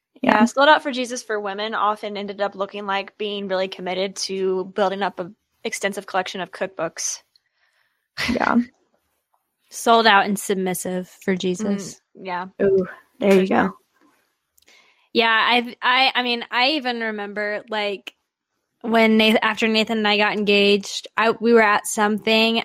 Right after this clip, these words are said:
Speaker 3: I don't even, by God's grace, I don't remember where we were or, like, who was praying for us, but we were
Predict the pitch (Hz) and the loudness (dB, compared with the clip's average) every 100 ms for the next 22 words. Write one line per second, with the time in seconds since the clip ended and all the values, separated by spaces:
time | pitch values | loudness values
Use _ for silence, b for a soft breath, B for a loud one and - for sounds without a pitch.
0 | - 220 220 220 214 - _ 226 220 226 | 0 2 4 4 2 -2 _ 0 2 2
1 | 220 - 240 233 220 220 214 214 208 202 | 0 2 2 4 4 4 4 2 2 2
2 | 208 214 208 208 208 214 - 202 196 190 | 4 4 4 6 6 6 4 4 4 4
3 | - _ _ _ _ _ _ _ _ _ | 0 _ _ _ _ _ _ _ _ _
4 | 202 202 - - 262 240 226 - 220 226 | -2 -2 -4 2 4 6 4 2 2 2
5 | 240 262 262 247 - 214 226 208 202 | 2 4 4 4 0 0 2 2 0